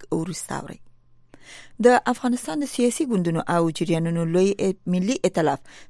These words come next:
د ټاکنو له خپلواک کمیسیون نه په درې دېرش ولایتونو کې له سره د ولسي جرګې د ټاکنو د رایو د شمیرلو غوښتنه کړې.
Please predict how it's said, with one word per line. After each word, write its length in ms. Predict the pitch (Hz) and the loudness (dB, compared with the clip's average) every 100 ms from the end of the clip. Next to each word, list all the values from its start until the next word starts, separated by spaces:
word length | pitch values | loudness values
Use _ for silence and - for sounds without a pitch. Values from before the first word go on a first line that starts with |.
| 196 | 4
د 120 | 214 220 | 4 4
ټاکنو 280 | 240 233 233 | 0 2 2
له 60 | 214 | 2
خپلواک 340 | - 202 190 190 | 2 4 4 4
کمیسیون 340 | 185 180 - 180 | 0 -2 0 0
نه 60 | 175 185 | 0 0
په 40 | 170 | 0
درې 120 | 240 240 | 2 2
دېرش 160 | 226 - | 2 4
ولایتونو 440 | 190 170 - 190 | 4 4 2 0
کې 240 | 196 202 175 | 2 2 2
له 80 | 160 | 2
سره 180 | 180 175 170 | 2 2 2
د 100 | 156 | 0
ولسي 260 | 151 - 165 | -2 -4 -2
جرګې 240 | 160 170 | 0 0
د 120 | 160 - | 0 -2
ټاکنو 320 | 156 175 175 165 | -4 -2 0 2
د 100 | 160 | 2
رایو 160 | 156 | 2
د 100 | 147 - | 0 -4
شمیرلو 400 | 156 160 185 208 - _ 175 | -2 0 2 0 -6 _ 0
غوښتنه 400 | 208 214 208 151 - | 2 2 -4 -4 -6
کړې. 160 | 147 | -10